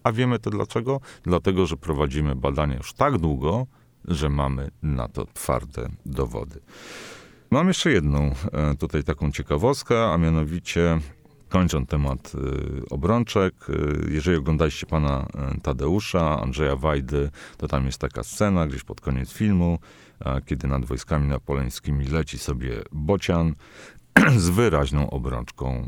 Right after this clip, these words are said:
mm, na nodze. Problem polega tylko, e, na tym, że akcja pana Tadeusza toczy się, e, w latach tysiąc osiemset jedenaście, tysiąc osiemset dwanaście, a obrączki pojawiły się sto lat później. No ale cóż, magia czasu, magia ekranu,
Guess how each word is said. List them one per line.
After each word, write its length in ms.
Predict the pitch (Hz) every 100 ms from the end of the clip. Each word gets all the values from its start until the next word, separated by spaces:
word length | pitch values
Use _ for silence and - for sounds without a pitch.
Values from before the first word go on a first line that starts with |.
| 62
mm, 280 | 69 67 69
na 280 | 64 65 65 -
nodze. 380 | 82 82 76 60 - _
Problem 280 | - 127 117
polega 300 | 101 98 92
tylko, 520 | - 78 - 78 76 -
e, 320 | 73 69 71 - - - - -
na 280 | 82 135 160
tym, 360 | - 76 80
że 460 | 67 - 78 76 73
akcja 300 | - 113 -
pana 260 | 71 73 67
Tadeusza 600 | 71 69 71 67 - 78
toczy 280 | 71 69 71
się, 220 | - 69
e, 240 | 69 67 - - 67 67
w 100 | 65
latach 340 | 76 73 69 -
tysiąc 340 | - 71 71
osiemset 460 | 71 69 67 69 -
jedenaście, 480 | 65 71 76 -
tysiąc 460 | 69 - 67 65 -
osiemset 400 | 76 67 - 67
dwanaście, 640 | - 76 120 - - 80 92 - - - _ _ -
a 100 | 190
obrączki 440 | 82 73 71 69
pojawiły 380 | 64 65 60 60
się 140 | -
sto 200 | 64 -
lat 200 | 60 60
później. 380 | - - - - - - -
No 80 | -
ale 140 | 135
cóż, 260 | 131 76 -
magia 280 | 104 104 87
czasu, 300 | 92 87 78
magia 320 | 78 71 67
ekranu, 680 | 67 - 92 92 82 71